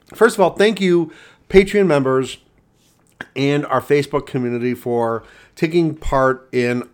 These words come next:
our poll. Uh, the poll that we put out in Patreon, of course, Patreons always get first dibs on everything, but the Patreon community was asked, "We're trying to save the twenty twenty, uh,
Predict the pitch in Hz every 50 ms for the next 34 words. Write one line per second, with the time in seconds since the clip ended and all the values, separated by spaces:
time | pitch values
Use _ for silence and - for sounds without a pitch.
0 | - 104 113 113 110 104 101 95 - _ - - - - 147 139 113 95 82 67
1 | - - _ _ - - - - _ _ - 107 110 107 110 113 104 - - 196
2 | 202 190 185 175 156 151 - - 160 151 147 - _ - 127 127 127 127 123 -
3 | - 127 117 113 110 101 131 143 143 135 143 143 - - 143 131 - - 175 170
4 | - 165 139 127 - - 131 127 131 127 113 127 123 - - 120 113 110 - 117
5 | 107 95 110 101 98 98 110 123 127 127 - - 107 101 104 104 95 110 107 107
6 | - - - - - _ - 113 113 113 110 107 - - _ - 170 175 190 185
7 | - 180 170 165 160 156 151 147 139 - - - _ _ _ - - - 147 143
8 | 143 139 135 135 131 127 131 135 123 135 - - 110 110 110 107 107 107 107 -
9 | - - - _ _ _ _ _ - 123 139 170 175 - - 208 208 180 143 131
10 | - - 165 156 156 151 123 123 120 - - 131 123 120 113 110 - 131 127 123
11 | 120 117 113 110 107 104 98 - _ _ _ _ _ _ _ _ _ _ _ -
12 | 110 110 107 104 104 104 98 98 101